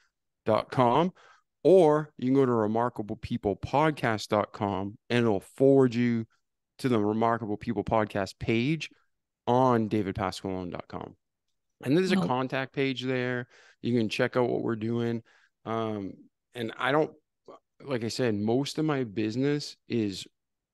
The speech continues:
Speaker 1: referrals from referrals from referrals. So I don't, I'm a marketing guy that doesn't market my own business. It's just,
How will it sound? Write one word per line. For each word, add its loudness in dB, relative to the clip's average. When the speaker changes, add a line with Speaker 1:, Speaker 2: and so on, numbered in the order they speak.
Speaker 1:
referrals -2
from -4
referrals -2
from -6
referrals. 0
So 0
I 0
don't, 0
I'm 0
a 2
marketing 0
guy 0
that -2
doesn't -2
market -4
my -4
own -6
business. -6
It's -10
just, -8